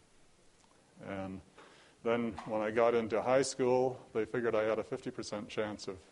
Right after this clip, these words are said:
getting through high school. Uh, I began to wake up in college and got fairly decent grades there, and then in my MDiv, M A, and, and P H D program, I got almost a four point.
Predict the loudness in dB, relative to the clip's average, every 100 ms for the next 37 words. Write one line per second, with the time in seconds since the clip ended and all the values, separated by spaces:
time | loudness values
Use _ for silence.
0 | -10 -6 -6 -8 -10 -8 -6 -8 -10 -10
1 | -12 -12 _ _ -20 -20 -20 -20 _ -6
2 | -6 -8 -10 0 2 4 4 4 2 4
3 | 2 2 -2 2 4 6 4 0 -8 -8
4 | -8 -12 -16 -4 0 0 2 0 2 -2
5 | -4 -8 0 0 0 0 0 2 2 0
6 | -4 -6 -6 -6 -4 -2 -2 -6 -6 -4
7 | 0 0 0 -4 -4 -4 -4 -4 -8 -12
8 | -18 -20 -20 -16 -8 -6 -4 -6 -8 0
9 | 0 0 -2 -2 2 0 0 -4 -4 -4
10 | -2 0 0 0 0 0 -4 -8 -8 -6
11 | -6 -6 -6 -6